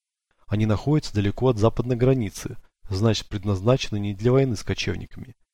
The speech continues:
Ни один из них не находится близ побережья, значит, они не готовятся отразить нападение пиратов.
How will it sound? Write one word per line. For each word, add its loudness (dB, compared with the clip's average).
Ни 2
один 4
из 2
них -2
не 0
находится 0
близ -2
побережья, 0
значит, 0
они -2
не 0
готовятся 0
отразить -2
нападение 0
пиратов. 0